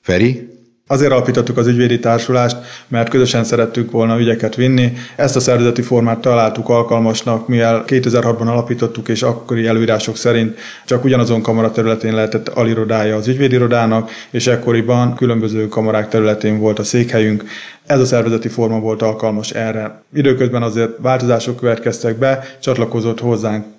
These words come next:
Speaker 2: Peti is a harmadik tagnak, gyakorlatilag most hárman viszünk közösen ügyeket. Ez a szervezeti forma alkalmas arra, hogy egy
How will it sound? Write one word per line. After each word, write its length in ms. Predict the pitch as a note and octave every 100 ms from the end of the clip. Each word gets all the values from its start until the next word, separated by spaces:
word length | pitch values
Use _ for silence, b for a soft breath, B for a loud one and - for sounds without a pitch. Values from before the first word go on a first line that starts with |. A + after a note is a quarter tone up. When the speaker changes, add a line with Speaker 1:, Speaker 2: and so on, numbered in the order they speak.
| _
Speaker 2:
Peti 320 | B2 A2+ A#2+
is 180 | A2 -
a 40 |
harmadik 540 | A2 B2 A#2 A2 A2 - _
tagnak, 500 | - B2+ B2+ A#2+ A#2+ B B B B _
gyakorlatilag 840 | C3+ B2+ A#2+ A2+ A2+ A2+ A2 G#2+ G#2+
most 200 | C#3 B2+
hárman 300 | B2 A2+ A2
viszünk 300 | A2 - A2+
közösen 360 | A2 A2 A2+
ügyeket. 600 | A#2+ B2+ B2 A#2+ A#2+ - -
Ez 140 | C#3
a 40 |
szervezeti 400 | B2+ C3+ B2 A#2+
forma 400 | A#2+ B2 A#2 A#2
alkalmas 440 | A2 A2 G#2+ G#2+ -
arra, 280 | A2+ A2+ A2+
hogy 260 | A2+ A2
egy 320 | A2 G#2+ G#2